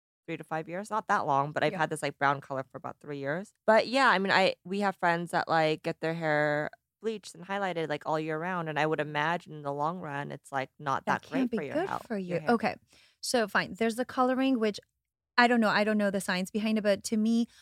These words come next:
Speaker 2: a lot of the friends I see around me who are losing a lot of hair is because they have been bleaching and coloring it for, for a few years now.
Speaker 1: Mm-hmm.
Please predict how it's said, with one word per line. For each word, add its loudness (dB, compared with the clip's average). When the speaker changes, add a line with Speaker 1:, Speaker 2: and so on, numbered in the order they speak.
Speaker 2:
a 2
lot 6
of -4
the 0
friends -2
I -2
see -4
around 2
me 0
who -2
are 2
losing -2
a -2
lot 2
of 0
hair -2
is -2
because -6
they -2
have -4
been 0
bleaching -4
and -6
coloring -6
it -14
for, -4
for -2
a -2
few -8
years -8
now. -8
Speaker 1:
Mm-hmm. -20